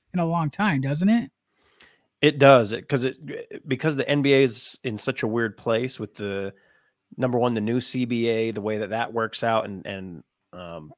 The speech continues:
Speaker 2: kinda almost being a hard cap, or the closest thing the N B A's had to a hard cap. So teams have to change their rosters a bit. And also this draft is supposed to be,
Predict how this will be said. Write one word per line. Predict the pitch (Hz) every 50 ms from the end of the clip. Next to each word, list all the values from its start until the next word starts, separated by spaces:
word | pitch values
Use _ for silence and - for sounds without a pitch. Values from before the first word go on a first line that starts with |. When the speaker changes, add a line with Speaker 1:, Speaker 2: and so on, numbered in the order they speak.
| _
Speaker 2:
kinda | - 117 113 110 101 98
almost | 104 110 107 107 101 - -
being | - 107 104 101 98 98
a | 101
hard | - - 110 107 104 98 -
cap, | - - 104 101 98 - _ - _ -
or | 104 95
the | - 95
closest | - - 110 98 -
thing | - 104 101
the | 101 90
N | 101 101
B | 98 95
A's | 101 -
had | - 104 98 101 104
to | - - 110 107
a | 101
hard | 104 110 107 104 -
cap. | - 110 104 107 113 - - _ _ _ _ _ _ _ _
So | - - 117 110
teams | - - 139 139 135 131
have | 151 - -
to | - 104 - _ _ _ _ _ _ _ _ _
change | - - 143 131 127 113
their | 113 107 104
rosters | 107 113 131 127 - - - 101 90 85
a | 82
bit. | _ 80 76 60 _ _ _ _ _ _ _ _ _ _ _ _
And | - 107 104 101 98 98 95 98 98 98 _ _ _ _ _ _ _
also | - 131 135 135 - 135 117
this | 110 113 -
draft | - - - 135 147 147 135 123 110 107 - - -
is | 104 -
supposed | - 107 _ - 104 95 -
to | -
be, | - 98 87 87 101